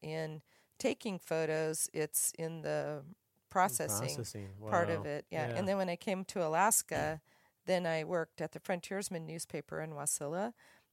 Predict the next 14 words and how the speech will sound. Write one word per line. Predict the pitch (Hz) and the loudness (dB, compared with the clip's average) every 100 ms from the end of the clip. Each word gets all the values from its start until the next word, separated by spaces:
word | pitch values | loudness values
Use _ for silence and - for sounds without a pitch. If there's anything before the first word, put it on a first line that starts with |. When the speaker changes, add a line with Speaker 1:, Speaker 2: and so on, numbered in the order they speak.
| _ - | _ -4
Speaker 1:
and | 170 175 | 0 2
I | |
started | 175 - 202 247 165 | 0 2 4 4 2
as | 160 160 - | 2 0 0
their | 156 156 | 0 0
darkroom | 170 196 - - | 0 0 -4 -10
tech. | - - - - _ - | -8 -8 -10 -20 _ -12
And | 160 170 | -6 -2
I | 160 | -2
ran | 156 156 | -2 -2
the | |
process | 123 151 113 156 - | 0 0 2 0 -2
Speaker 2:
Mm. | |
Speaker 1:
camera | 95 156 156 151 151 | -2 -2 -2 -2 -4